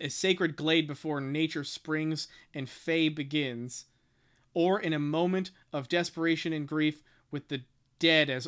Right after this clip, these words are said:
their only witness, a paladin's oath is a powerful bond. It is a source of power that turns a devout warrior into a blessed champion.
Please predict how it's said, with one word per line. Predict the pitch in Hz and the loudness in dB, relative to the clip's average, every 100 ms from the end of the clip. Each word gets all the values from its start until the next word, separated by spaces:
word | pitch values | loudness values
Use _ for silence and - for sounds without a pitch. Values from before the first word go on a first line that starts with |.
| - | -12
their | 156 139 151 | -6 -6 0
only | 170 185 180 | 0 4 4
witness, | 156 160 135 120 - - | 4 2 -2 -10 -10 -12
a | |
paladin's | 139 - 180 190 170 151 165 | -10 0 2 2 -2 -4 -2
oath | 147 127 - _ _ _ - | -2 -4 -10 _ _ _ -6
is | 139 | -4
a | 139 | -4
powerful | - 165 165 156 156 | -2 2 2 2 -4
bond. | 131 131 113 107 _ _ _ _ - | -2 -2 -2 -10 _ _ _ _ -4
It | 160 | 0
is | 156 | 0
a | 143 | -2
source | - 180 185 | -4 -2 -2
of | 160 | -6
power | - 160 151 151 | -2 0 2 0
that | 143 - | -4 -6
turns | 165 165 156 | -2 -2 -2
a | 151 | -4
devout | 139 127 160 170 | -4 0 0 2
warrior | 165 160 139 | 0 0 -2
into | 147 143 143 | -4 -6 -4
a | 139 | -6
blessed | 123 131 139 143 - 120 | -6 -8 -2 -2 -4 -10
champion. | - 127 110 - - | -8 -10 -10 -14 -20